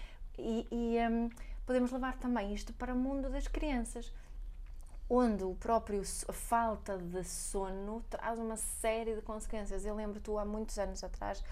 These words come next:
ofereceste-me um livro, foste em Inglaterra fazer um curso qualquer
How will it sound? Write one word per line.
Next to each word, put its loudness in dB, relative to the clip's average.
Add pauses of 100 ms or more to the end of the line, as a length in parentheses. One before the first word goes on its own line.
(360)
ofereceste-me 2
um -2
livro, 0
foste -2
em -2
Inglaterra 0
fazer -2
um -2
curso -4
qualquer -6